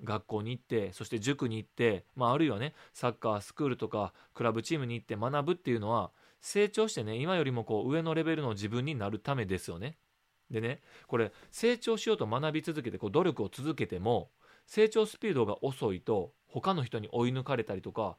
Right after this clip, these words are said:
まあ、ひどい時にはね、衰退のスピードの方が速くて、結果的に成長していなかったりするんですよね。これわかります？例えば、まあ、筋トレもね、三日間休んだら筋肉は元に戻るっていう言葉ありますが、これ嘘か本当か置いといてね、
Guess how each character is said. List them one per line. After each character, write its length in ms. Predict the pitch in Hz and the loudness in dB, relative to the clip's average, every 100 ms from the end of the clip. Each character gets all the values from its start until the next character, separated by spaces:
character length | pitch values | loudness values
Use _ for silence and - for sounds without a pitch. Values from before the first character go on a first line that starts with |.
| _ | _
ま 80 | 127 | -8
あ、 20 | |
ひ 120 | 123 196 | -4 4
ど 100 | 196 | 4
い 60 | |
時 180 | 127 123 | 4 -6
に 60 | 98 | -6
は 60 | |
ね、 160 | 104 143 - - - | -8 -10 -16 -20 -14
衰 300 | - 214 208 | -4 -4 0
退 180 | 208 | 0
の 100 | 202 | 0
ス 120 | 190 - | -4 -2
ピ 140 | 185 | 0
ー 20 | |
ド 100 | 135 | 2
の 80 | 107 | 0
方 240 | 92 143 | 4 4
が 120 | 104 87 | 4 0
速 280 | 104 123 | 0 0
く 100 | - | -2
て、 260 | - 110 95 | -2 -2 -2
結 180 | - 123 | -4 -4
果 100 | 156 | -4
的 160 | 160 | -4
に 100 | 170 | -4
成 220 | 135 196 185 | -2 -2 0
長 160 | 196 | 0
し 60 | 165 | 0
て 100 | 170 | -2
い 80 | 185 | -2
な 100 | 196 | 0
か 120 | 147 | -2
っ 60 | - | 0
た 80 | |
り 100 | 104 | -4
す 160 | - 135 | -4 -4
る 220 | 139 139 - | -2 -4 -6
ん 60 | 113 | -4
で 80 | 98 | -4
す 80 | 104 | -4
よ 80 | |
ね。 220 | 95 165 - _ _ _ - | -8 -10 -12 _ _ _ 0
こ 80 | |
れ 60 | 107 | 2
わ 60 | 131 | 4
か 120 | 180 | 2
り 40 | |
ま 120 | 190 | 0
す？ 180 | - 110 | -2 -4
例 200 | 127 180 | -2 0
え 40 | 135 | 2
ば、 240 | 113 90 - - | 2 0 -4 -10
ま 80 | 127 | -8
あ、 40 | 117 | -6
筋 220 | 151 160 | -6 -2
ト 100 | 208 | -2
レ 60 | 226 | 0
も 120 | 131 | -2
ね、 200 | 110 156 - _ | -4 -8 -16 _
三 140 | 135 147 | -8 -4
日 140 | 196 | -2
間 160 | 175 127 | 0 0
休 220 | 120 143 | -2 -4
ん 80 | 120 | -2
だ 80 | 104 | -2
ら 80 | |
筋 200 | 98 170 | -2 -2
肉 200 | 160 131 | -2 -2
は 80 | 104 | -2
元 240 | 117 123 147 | -2 0 -2
に 80 | |
戻 300 | 107 113 120 | 0 0 2
る 80 | 139 | 2
っ 40 | 160 | 0
て 180 | - 107 | -2 -2
い 60 | |
う 40 | 104 | -2
言 100 | 139 | -4
葉 160 | 117 98 | -2 -2
あ 60 | |
り 100 | 107 | -2
ま 100 | 127 | -2
す 140 | 131 107 | -4 -4
が、 100 | 95 | -2
こ 120 | 113 | 0
れ 40 | |
嘘 180 | 139 220 | 2 2
か 120 | 156 | 2
本 180 | 127 127 | 0 -2
当 100 | 143 | 0
か 120 | 110 | 2
置 180 | 104 147 | 4 2
い 20 | |
と 140 | 165 139 | 2 0
い 20 | |
て 120 | 98 | -2
ね、 240 | 107 170 | -6 -8